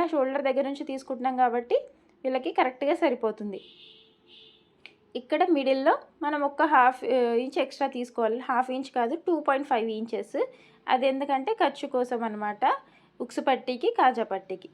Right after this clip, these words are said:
నెక్స్ట్ ఈ లెంత్ అనేది చెక్ చేసుకోండి. మనకు మొత్తం ఎంత వచ్చింది, ఇక్కడ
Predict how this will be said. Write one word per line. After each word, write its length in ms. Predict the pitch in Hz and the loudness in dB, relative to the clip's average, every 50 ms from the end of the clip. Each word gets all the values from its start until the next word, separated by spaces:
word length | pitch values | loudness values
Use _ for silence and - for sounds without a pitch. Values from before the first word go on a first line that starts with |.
| - 240 247 | -8 -6 -6
నెక్స్ట్ 260 | 254 254 - - - 302 - 285 | -6 -6 -8 -12 -10 -8 -6 -6
ఈ 40 | 269 262 254 | -4 -2 -2
లెంత్ 240 | 254 254 269 262 277 262 | -2 -2 -2 -2 -2 -2
అనేది 240 | 247 247 247 320 392 - | -2 -4 -4 -6 -6 -6
చెక్ 160 | - 277 277 - - | -6 -8 -6 -4 -4
చేసుకోండి. 400 | 226 226 - - 226 220 254 311 359 | -4 -4 -4 -4 -6 -4 -4 -2 -2
మనకు 200 | 277 254 262 269 262 254 | 0 0 -2 -2 -2 -2
మొత్తం 240 | 240 233 240 - 285 277 254 | -4 -4 -4 -4 -4 -4 -4
ఎంత 120 | 247 240 240 240 | -4 -2 -4 -4
వచ్చింది, 260 | 240 - 277 285 302 285 | -4 -6 -6 -6 -4 -2
ఇక్కడ 180 | 285 262 247 | -2 -2 -2